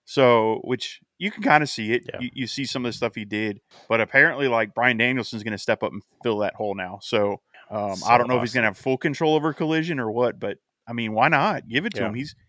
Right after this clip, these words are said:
Speaker 1: he's got the mind for it, and it's something he's talked about wanting to do. So, hey, give him a run at it. But that brings me to the other thing about C M Punk. Like, <sighs> and, and I, and it's gonna come off like I'm complaining about it and I'm mad about C M Punk,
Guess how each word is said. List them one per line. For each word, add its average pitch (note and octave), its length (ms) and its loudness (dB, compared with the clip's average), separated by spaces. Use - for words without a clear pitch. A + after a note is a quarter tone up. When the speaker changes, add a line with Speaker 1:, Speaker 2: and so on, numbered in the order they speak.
Speaker 1:
he's D#3+ 140 -6
got F#3+ 180 4
the F3+ 80 2
mind C#3 500 0
for D3+ 260 2
it, F#3 100 0
and G#2+ 500 -6
it's C3+ 180 -4
something C#3+ 320 -2
he's C3 200 -2
talked C3 260 2
about C3 200 4
wanting B2 320 0
to A2+ 60 -12
do. A2+ 320 0
So, A#2 340 -4
hey, E3+ 160 -2
give C#3+ 160 -2
him F#3 60 -4
a D#3+ 60 -2
run B2 220 0
at A2 160 0
it. G#2+ 160 -8
But D3+ 160 2
that C#4+ 80 4
brings F4+ 180 4
me D#4 60 2
to A#3+ 60 6
the G3 60 8
other G3 100 6
thing D#3+ 80 0
about A#2+ 180 2
C B2+ 120 -2
M G2+ 120 -2
Punk. G#2+ 300 -4
Like, C3+ 280 2
<sighs> - 140 -20
and, - 580 -6
and F#3+ 120 4
I, G3+ 180 10
and E3 360 -2
it's E3 220 -4
gonna G3 100 4
come F3+ 220 0
off E3 240 4
like C#3+ 160 4
I'm B2 100 -4
complaining C3 480 -4
about A#2+ 260 4
it B2 120 0
and G#2+ 280 -10
I'm G#2+ 160 -12
mad A2+ 260 0
about A2 300 -2
C A2+ 140 -10
M G#2 100 -10
Punk, G#2 340 -8